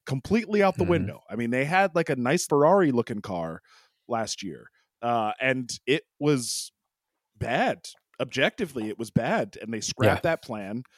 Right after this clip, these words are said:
Speaker 1: attempted to kind of copy what the Red Bull did. That didn't work.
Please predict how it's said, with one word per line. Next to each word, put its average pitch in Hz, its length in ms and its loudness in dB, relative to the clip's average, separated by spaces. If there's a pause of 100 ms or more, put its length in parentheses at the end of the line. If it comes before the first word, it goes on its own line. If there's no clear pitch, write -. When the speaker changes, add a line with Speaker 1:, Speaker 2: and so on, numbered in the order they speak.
(440)
Speaker 1:
attempted 156 580 -2
to 127 420 2 (680)
kind 139 260 -4
of 123 100 -4
copy 131 380 -2
what 117 160 -6
the 110 80 -6
Red 101 260 -8
Bull 90 200 -8
did. 87 320 -14 (640)
That 139 240 -4
didn't 131 260 -6
work. 85 400 -16